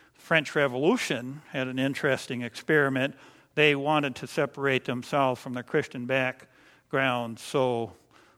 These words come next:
uh, they were so committed to that that they went, they tried a ten-day cycle. It didn't really work. I've heard of other, but mostly, even in Islamic cultures, the cycle is a seven-day cycle.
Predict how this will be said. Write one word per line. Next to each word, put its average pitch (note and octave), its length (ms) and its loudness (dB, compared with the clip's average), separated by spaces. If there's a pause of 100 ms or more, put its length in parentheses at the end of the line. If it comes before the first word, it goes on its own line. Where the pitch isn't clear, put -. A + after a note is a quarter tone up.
uh, B2 200 0
they C3 100 2
were C3+ 100 0
so D3+ 200 4
committed C#3+ 420 2
to D3 100 2
that D3+ 200 6
that D3 140 0
they C#3+ 120 2
went, D3 220 -4
they D3+ 100 4
tried C3+ 300 0
a C#3 40 -2
ten-day D3+ 760 2 (160)
cycle. B2 440 -4
It B2+ 80 -18
didn't A2+ 200 -10
really A#2+ 240 -4
work. B2+ 440 0
I've G#2+ 140 -10
heard E3+ 280 4
of B2 120 0
other, C3 300 0 (440)
but D#3+ 420 4
mostly, D3 760 2 (160)
even D3 380 0
in D3+ 240 0
Islamic E3 640 2
cultures, C3+ 640 0 (400)
the C3+ 100 -6
cycle D3 460 2
is A#2+ 160 -2
a C3 60 -4
seven-day C3+ 580 2
cycle. D#3 600 4